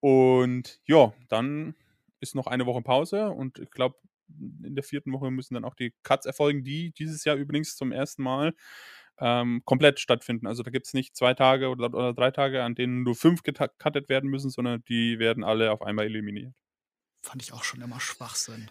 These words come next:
Speaker 1: Ja, keine Ahnung. Äh, ja, keine Ahnung, was man davon ha-, gehalten sollte. Aber hat, hat man ja zum Glück geändert.
Speaker 2: Ja.
Speaker 1: Genau. Ähm,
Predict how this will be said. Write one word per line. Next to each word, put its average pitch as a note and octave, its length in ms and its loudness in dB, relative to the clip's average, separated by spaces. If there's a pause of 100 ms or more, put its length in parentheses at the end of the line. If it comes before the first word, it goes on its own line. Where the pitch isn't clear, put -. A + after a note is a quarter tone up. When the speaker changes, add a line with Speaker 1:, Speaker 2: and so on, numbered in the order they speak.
Speaker 1:
Ja, A#2 460 -2 (460)
keine A#2+ 220 -8
Ahnung. A#2 460 -6 (540)
Äh, A#2 220 -10 (720)
ja, A2+ 180 -16 (400)
keine A2+ 220 -8
Ahnung, G#2+ 160 -6
was A2 100 -10
man A2+ 120 -8
davon A2+ 240 -12
ha-, A2+ 180 -12
gehalten A#2+ 420 -12 (140)
sollte. A2+ 460 -6 (340)
Aber C3 200 6
hat, C3+ 180 4
hat C3 200 -6
man B2+ 120 -2
ja A2+ 200 -2 (240)
zum A2+ 140 -8
Glück G#2+ 200 -8
geändert. G#2+ 380 -12 (480)
Speaker 2:
Ja. B2 140 -16 (540)
Speaker 1:
Genau. C3+ 360 6 (380)
Ähm, B2+ 400 8